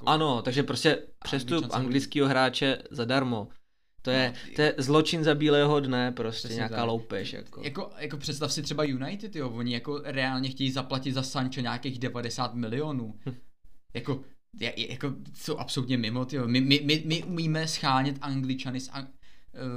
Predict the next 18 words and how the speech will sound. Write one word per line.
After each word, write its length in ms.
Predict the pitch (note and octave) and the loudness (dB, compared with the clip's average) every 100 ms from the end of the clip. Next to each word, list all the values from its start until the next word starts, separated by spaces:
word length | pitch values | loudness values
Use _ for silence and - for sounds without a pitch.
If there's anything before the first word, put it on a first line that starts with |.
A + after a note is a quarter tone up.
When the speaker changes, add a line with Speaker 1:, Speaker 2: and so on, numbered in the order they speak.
| A#2+ | -8
Speaker 2:
eh, 40 | A#2 | -8
se 140 | C3 | -4
zadarmo, 400 | B2 A#2+ E3 F#3 | -2 0 -2 -4
víš 160 | C3 - | -6 -6
co, 80 | |
úplně 160 | B2+ A2+ | -6 -8
v 40 | |
pohodě. 360 | - - A#2+ C#3+ | -8 -8 -8 -4
Speaker 1:
A 60 | C3 | -2
ještě 160 | C#3+ | 0
k 20 | |
tomu 80 | C#3 | 2
Speaker 2:
Navíc 120 | C#3 | 2
Speaker 1:
z 40 | C3 | 4
Speaker 2:
ještě 120 | D3 | 6
Speaker 1:
anglické 200 | C#3+ C3+ | 6 6
ligy. 200 | C3 C#3+ | 6 4
Speaker 2:
talentovaný. 460 | - D3 B2+ A2 | 4 2 0 -4